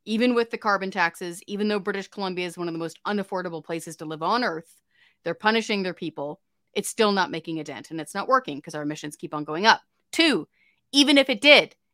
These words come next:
our emissions in Canada don't do enough to really move the needle on global emissions. And three, there are alternatives. So the tax isn't working. What could we possibly do? And so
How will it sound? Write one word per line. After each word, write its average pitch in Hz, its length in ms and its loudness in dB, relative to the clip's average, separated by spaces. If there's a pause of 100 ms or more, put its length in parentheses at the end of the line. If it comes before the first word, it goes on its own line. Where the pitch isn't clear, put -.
(100)
our 254 180 12
emissions 247 380 2
in 226 100 -4
Canada 208 560 2 (340)
don't 226 440 2 (200)
do 247 220 2
enough 160 540 -6
to 208 160 -6
really 196 320 0
move 185 320 -4
the 175 100 -4
needle 170 480 -6
on 190 300 -2
global 202 380 2
emissions. - 540 -14 (380)
And 190 180 -8 (160)
three, 294 560 -4
there 233 220 -4
are 240 320 4
alternatives. 202 800 -6 (260)
So - 120 -16
the 160 120 -12
tax 359 380 4
isn't 339 240 -2
working. 262 500 -6 (600)
What 247 220 2
could 285 120 -6
we 262 140 -4
possibly 247 500 0
do? 214 400 -6 (460)
And 202 160 -2
so 214 360 2